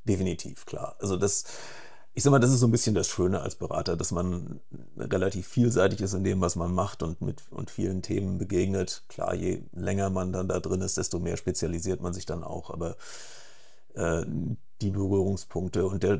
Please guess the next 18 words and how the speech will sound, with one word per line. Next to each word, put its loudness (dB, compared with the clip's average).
Vorteil 2
an 0
der 2
Selbstständigkeit -4
ist, -6
dass -6
man -4
natürlich -6
auch -8
ein -8
bisschen, -4
bisschen -6
selbstbestimmter -6
arbeiten -2
kann, -4
sich -4
auch -4
mal 0